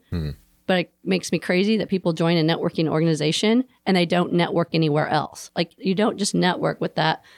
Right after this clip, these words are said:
Speaker 2: you know, twenty people, thirty people, forty people in that room.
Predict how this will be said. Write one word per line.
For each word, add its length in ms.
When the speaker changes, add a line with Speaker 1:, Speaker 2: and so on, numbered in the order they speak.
Speaker 2:
you 120
know, 260
twenty 320
people, 440
thirty 280
people, 300
forty 260
people 380
in 100
that 160
room. 460